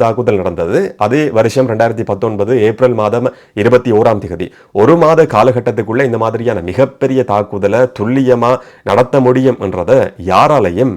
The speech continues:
ஏற்றுக்கொள்ள முடியாது. இலங்கையினுடைய புலனாய்வு பிரிவும் அதை கடைசி வரைக்கும் ஏற்றுக்கொள்ளாது. இந்த சஹ்ரான் குழுவை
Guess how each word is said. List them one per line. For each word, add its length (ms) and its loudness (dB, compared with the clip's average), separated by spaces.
ஏற்றுக்கொள்ள 420 -2
முடியாது. 420 -6
இலங்கையினுடைய 460 2
புலனாய்வு 480 2
பிரிவும் 360 -2
அதை 180 0
கடைசி 340 -2
வரைக்கும் 380 -2
ஏற்றுக்கொள்ளாது. 560 -4
இந்த 180 -4
சஹ்ரான் 400 2
குழுவை 260 2